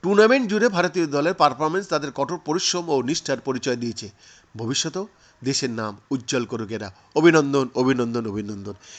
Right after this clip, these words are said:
এবং আমাদের সমস্ত group of চ্যানেলের তরফ থেকে নতমস্তকে কুর্নিশ আর হৃদয়ে ভাঙা উচ্ছ্বাস। Come on,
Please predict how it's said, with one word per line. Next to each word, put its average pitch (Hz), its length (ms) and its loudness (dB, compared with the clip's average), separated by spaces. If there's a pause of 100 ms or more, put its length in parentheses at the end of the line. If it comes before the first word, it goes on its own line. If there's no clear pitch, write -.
(100)
এবং 170 200 6
আমাদের 170 320 4 (500)
সমস্ত 214 400 0
group 156 320 0
of 117 160 -4 (520)
চ্যানেলের 131 400 2
তরফ 123 240 2
থেকে 113 300 -6 (360)
নতমস্তকে 175 640 2
কুর্নিশ 139 760 -4
আর 131 160 -2 (460)
হৃদয়ে 185 400 6
ভাঙা 127 380 -2
উচ্ছ্বাস। - 760 -6 (380)
Come 196 220 10
on, 151 140 4